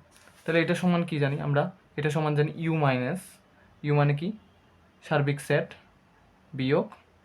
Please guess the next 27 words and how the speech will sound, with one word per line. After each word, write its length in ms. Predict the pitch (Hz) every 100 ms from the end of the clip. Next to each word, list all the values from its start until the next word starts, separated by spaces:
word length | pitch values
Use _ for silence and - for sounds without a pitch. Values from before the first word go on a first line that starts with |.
| _ _ _ 139
এ, 20 | - 139 _ _ _ _ _ 147
এটাই 160 | 170 170
তো 40 | 160
জানি 120 | 139 127
আমরা, 140 | 127 143 - _ _ _ _ _ _ _ _ _ 151
এটাই 160 | 170 143
তো। 60 | 143 - _ _ - _ _ _ -
আর 80 | 135
এটা 120 | 135 143
বসাবো 260 | 143 151 143 139
এখন 160 | 147 180 - 147
ইউনিয়ন, 320 | 135 135 156 180 _ _ _ _ _ -
ইউনিয়নটা 360 | 147 151 160 170 160
একটু 140 | 190 226 - _ _ -
মোটা 220 | 151 151 143
আকৃতির 340 | 143 131 139 127
হয় 100 | 135
আর 60 | 139 131
ইউটা 240 | 143 147 - - _ _ -
চিকন 360 | 151 147 143 131
আকৃতির, 420 | 127 120 113 - - _ _ _ _ _ _ _ 143
দেখুন 220 | - 107 - _ - -
আর 80 | 131
এটাও 160 | 127 160 190 - - - 143
মোটা 160 | 135 127
আকৃতির 300 | - - 135
হয়। 120 | -